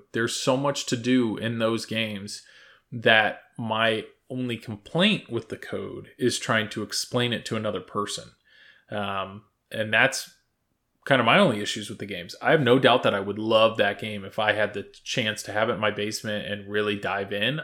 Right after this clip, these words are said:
I bet I would absolutely love those games. And I have no doubt in my mind that Avengers is gonna be the same way. But if I want my wife to step up to it, how do I explain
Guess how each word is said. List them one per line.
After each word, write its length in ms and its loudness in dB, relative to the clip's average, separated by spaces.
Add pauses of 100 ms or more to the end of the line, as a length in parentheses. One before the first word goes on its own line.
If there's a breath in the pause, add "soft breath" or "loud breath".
I 80 -2
bet 180 2
I 60 0
would 240 -4 (140)
absolutely 600 -2
love 200 -6
those 200 -14
games. 380 -12 (360 loud breath)
And 120 0
I 120 4
have 200 6 (240)
no 380 4
doubt 220 6
in 40 -6
my 120 2
mind 300 2
that 120 2
Avengers 440 -6
is 120 -8
gonna 160 -6
be 80 -8
the 80 -8
same 320 -6
way. 240 -12 (600 loud breath)
But 340 10 (120)
if 160 2
I 120 10
want 260 4
my 100 4
wife 360 6
to 100 -2
step 340 2
up 360 -4
to 220 -2
it, 240 -6 (920)
how 240 8
do 100 8
I 140 10
explain 760 -2